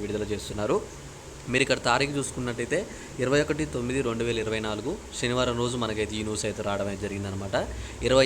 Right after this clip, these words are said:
ఎకరాల వరకు రైతులు ఎవరైతే ఉన్నారో ప్రతి ఒక్కరికైతే ఎకరానికి పదిహేను వేల చొప్పున అయితే డబ్బులు అయితే విడుదల చేశామని చెప్పేసి మనకైతే క్లారిటీ ఇన్ఫర్మేషన్ అయితే ఇచ్చారు. ఈ రోజు ప్రతి ఒక్కరికి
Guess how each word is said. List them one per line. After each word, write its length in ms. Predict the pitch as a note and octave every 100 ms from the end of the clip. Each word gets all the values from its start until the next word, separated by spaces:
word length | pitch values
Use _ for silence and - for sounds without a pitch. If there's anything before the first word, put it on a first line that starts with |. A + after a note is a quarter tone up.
| C3
ఎకరాల 240 | C3+ C#3 C3+
వరకు 180 | B2+ B2+
రైతులు 240 | A#2+ A#2 A#2
ఎవరైతే 280 | A2+ A2+ G#2+
ఉన్నారో 220 | A2+ A#2 F3 A3 B2
ప్రతి 180 | A2+ A2+
ఒక్కరికైతే 400 | B2 B2 A2+ B2+ A#2
ఎకరానికి 340 | A#2 A#2+ A#2 -
పదిహేను 300 | G#2+ A2+ A2
వేల 120 | A2+ A2+
చొప్పున 220 | A2 A2+
అయితే 100 | G#2+ G#2+
డబ్బులు 220 | G2+ A2
అయితే 140 | A2 G#2
విడుదల 220 | G#2 G#2
చేశామని 420 | G#2 G2+ G2+ G2+ G2
చెప్పేసి 360 | - G2+ C#3+ F3+ - - -
మనకైతే 340 | A2+ A2+ A2+ A2
క్లారిటీ 320 | A2 G#2+ A2 G#2+
ఇన్ఫర్మేషన్ 440 | G#2+ G#2 G2+ -
అయితే 120 | G2 G2+
ఇచ్చారు. 280 | - A2 G3 - - - C3
ఈ 20 | C#3+
రోజు 180 | D3 C#3+
ప్రతి 180 | C3+ B2
ఒక్కరికి 320 | A#2+ B2+ B2